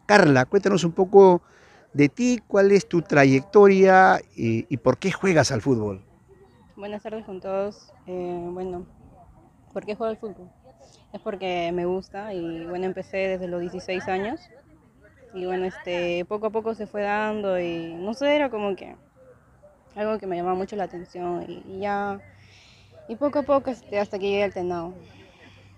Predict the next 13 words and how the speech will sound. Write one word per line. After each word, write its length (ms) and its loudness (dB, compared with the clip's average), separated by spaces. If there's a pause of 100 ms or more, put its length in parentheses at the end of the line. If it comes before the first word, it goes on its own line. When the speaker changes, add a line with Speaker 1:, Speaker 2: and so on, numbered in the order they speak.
(280)
Speaker 1:
Has 80 -14
jugado 380 8
ya 400 8
seguramente 580 0
en 100 -2
otros 280 -2
equipos, 440 -4
¿no? 60 2
Has 80 -4
participado 540 0
en 100 2
otros 220 0
campeonatos. 600 -4